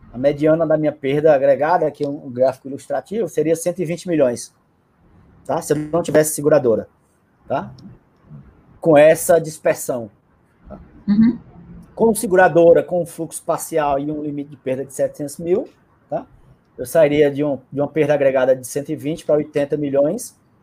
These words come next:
Speaker 1: tá? Com essa dispersão. Então, ela concentrou, né? Eu concentrei a minha distribuição de perda. E para diversos modelos aí. De forma que quanto mais é, é o limite de perda, mais eu absorvo o risco, menos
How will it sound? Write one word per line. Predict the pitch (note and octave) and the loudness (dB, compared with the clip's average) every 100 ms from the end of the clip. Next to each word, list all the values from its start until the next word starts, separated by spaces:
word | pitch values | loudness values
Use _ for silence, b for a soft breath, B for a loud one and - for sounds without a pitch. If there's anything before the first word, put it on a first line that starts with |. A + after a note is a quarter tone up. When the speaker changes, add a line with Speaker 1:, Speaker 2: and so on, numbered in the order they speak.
| - | -14
Speaker 1:
tá? | - | -10
Com | - D3 | -2 0
essa | C3+ | 0
dispersão. | D3+ - D#3 D3+ C3+ A#2 | -4 -4 -4 -2 -4 -6
Então, | G#2+ C#3+ | -10 -12
ela | D3 D3+ | -8 -8
concentrou, | E3 D#3 F3+ - D#3+ C#3+ | -6 -2 -2 4 4 6
né? | D3 E3+ | 4 2
Eu | D3+ | 0
concentrei | D3+ D3 D3 - D#3 | -6 -6 -6 2 4
a | D#3+ | 4
minha | D#3 | 2
distribuição | D3 - C#3+ C#3 C#3 | -6 -10 -10 -6 -6
de | |
perda. | C#3+ - C3 A#2 G#2+ _ _ _ _ _ _ _ | -6 -2 -2 -2 -6 _ _ _ _ _ _ _
E | - | -10
para | D#3+ F3+ F#3 | 0 4 4
diversos | G3 D3 E3+ F3+ F#3+ | 2 2 4 4 0
modelos | D#3+ F3 D3+ E3 D#3 | -4 -4 2 2 4
aí. | D3+ A#2+ G#2+ - _ _ _ _ _ - | 4 2 -2 -12 _ _ _ _ _ -20
De | |
forma | - D#3 E3 | -4 -2 0
que | D3+ D#3 | -4 -8
quanto | - F3+ F3+ F3+ | -4 -2 0 -2
mais | E3 D#3 D3+ D3+ C#3 - _ _ _ _ _ _ _ | -2 2 2 2 -4 -12 _ _ _ _ _ _ _
é, | C#3 B2+ B2+ B2+ C3+ | 4 4 4 6 6
é | |
o | D3 | 6
limite | C#3+ C3 C#3 | 2 -6 -10
de | - | -14
perda, | D#3 F3+ G#3+ A#3 G4+ - _ _ - | -2 4 4 4 -2 -4 _ _ -10
mais | D#3+ F3+ F3+ | -2 0 0
eu | F3+ | -2
absorvo | E3 D#3 D#3+ D#3 | -2 -6 -6 -6
o | E3 | -6
risco, | E3 G3 - | -8 -8 -10
menos | G3+ E3+ F#3 F#3+ D#3 - | -8 -6 -4 -6 -14 -20